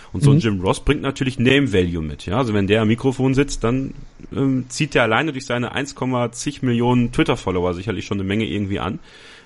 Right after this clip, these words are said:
Speaker 1: ähm, die ihm auch in Großbritannien folgen. Und da wollte die W W E denen so ein bisschen zuvorkommen. Deswegen kommt das gar nicht mal so ungelegen, dass Jim Ross da jetzt einen Zweijahresvertrag unterschreibt, denn dann fällt er natürlich für I T V aus.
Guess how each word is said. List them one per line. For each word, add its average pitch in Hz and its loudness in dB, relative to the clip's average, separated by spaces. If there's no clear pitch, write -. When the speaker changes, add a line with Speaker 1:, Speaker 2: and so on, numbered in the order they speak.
Speaker 1:
ähm, 101 -4
die 110 -2
ihm 104 -2
auch 95 -2
in 104 -4
Großbritannien 135 -2
folgen. 90 -4
Und - -6
da 156 -4
wollte 196 -4
die 180 -10
W 175 -4
W 175 -4
E - -4
denen 185 -2
so 180 -2
ein 165 -6
bisschen 220 0
zuvorkommen. 196 -2
Deswegen 110 -4
kommt 202 -4
das - -6
gar - -6
nicht 190 -4
mal 175 -2
so 160 -6
ungelegen, 123 4
dass 101 0
Jim 104 0
Ross 101 2
da 104 0
jetzt 101 0
einen 95 -8
Zweijahresvertrag 95 0
unterschreibt, 92 -4
denn 98 4
dann 101 0
fällt 113 -2
er 107 -6
natürlich 101 -4
für - -2
I 80 -6
T 113 -8
V - -6
aus. - -10